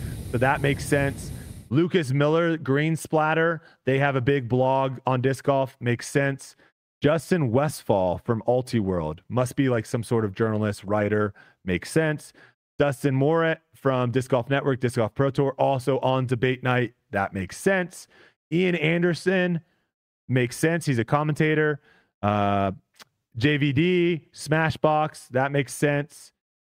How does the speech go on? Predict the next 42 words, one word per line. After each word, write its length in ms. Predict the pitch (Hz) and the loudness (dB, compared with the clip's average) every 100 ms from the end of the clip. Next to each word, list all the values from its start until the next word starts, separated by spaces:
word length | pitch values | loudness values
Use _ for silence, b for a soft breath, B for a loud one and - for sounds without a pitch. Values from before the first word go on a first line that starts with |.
| _ | _
A, 80 | 139 - | -2 2
a 40 | |
little 220 | 190 254 | 2 2
bit 120 | 254 | 2
of 60 | 247 | 0
a 60 | 202 | 0
gray 340 | 170 208 208 | 2 2 2
area, 320 | 208 202 196 | 2 2 2
I 60 | 160 | 0
get. 360 | 120 143 170 | 0 0 2
Uh, 180 | 165 190 | 0 -2
no, 340 | 202 226 220 196 | 0 0 0 0
no, 300 | 196 190 180 | 0 0 -2
no, 200 | 170 185 | 0 2
not 240 | 180 175 | 2 2
a 20 | 147 | 2
gray 240 | 127 107 | 2 2
area. 400 | 101 98 98 98 _ | 0 -2 -4 -8 _
No, 240 | 143 127 123 _ _ _ _ | 0 0 -4 _ _ _ _
no. 220 | 110 101 104 - | -4 -4 -6 -2
I 60 | 139 | 0
was 100 | 151 | 2
gonna 140 | 165 | 0
say 200 | - 156 | 2 2
that's 220 | 143 135 | 2 -2
kind 260 | - 147 143 | -2 0 0
of 80 | 127 | 0
a 40 | |
gray 220 | 120 131 | 0 2
area, 260 | 131 127 123 | 2 2 2
like, 200 | 117 110 | 0 0
file, 340 | - 117 113 - | 0 0 0 -2
but 140 | 104 107 _ - | -6 -6 _ -6
different. 440 | 95 95 90 - B B B _ _ | -6 -4 -6 -8 B B B _ _
Um, 520 | - 117 113 107 104 - | 0 2 0 0 -2 -2
and 100 | 139 | 0
then 140 | 147 143 | 0 0
you've 120 | 139 | 0
got 440 | 143 139 113 107 | 2 0 -2 -4
Valerie, 580 | 143 147 156 156 156 147 | 0 2 2 0 0 0
Nathan 460 | 143 139 139 139 131 | 0 0 0 -2 0
Doss, 540 | 160 165 160 - - | 2 2 0 -4 -14